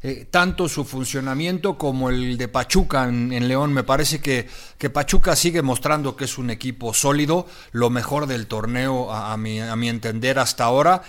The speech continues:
El campeón sigue con paso firme y fue una cancha complicada en un muy buen partido de fútbol, eh, que terminó ganándole uno cero a León, que también platicaremos un poco más adelante, pero me parece que mostró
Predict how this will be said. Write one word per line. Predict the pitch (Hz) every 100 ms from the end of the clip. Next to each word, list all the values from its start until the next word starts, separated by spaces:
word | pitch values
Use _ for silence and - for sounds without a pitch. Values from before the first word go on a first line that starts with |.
| - -
El | 117 113
campeón | 123 120 123 143 143
sigue | 147 139 117
con | 113 110
paso | 131 123 117
firme | 139 156 160 196 190 - -
y | 120
fue | 180
una | 208 190
cancha | 202 202 202
complicada | 165 143 143 135 170 196 202
en | 180
un | 208 190
muy | 202 233
buen | 165 208
partido | 196 127 107 160 196 143
de | 123
fútbol, | 151 135 143 190 214 - -
eh, | 123 123 120 120
que |
terminó | 120 127 123 131 160
ganándole | 156 151 156 156 143 147
uno | 180 170 147
cero | - 151 156 147 - - -
a | 127
León, | 123 135 151 202 214
que | 143 123
también | - 120 131 139
platicaremos | 156 123 117 117 127 120
un | 123 120
poco | 123 117
más | 120 113
adelante, | 113 110 139 170
pero | 131 113
me | 110
parece | 113 120 117 123
que | 107
mostró | 107 104 127 135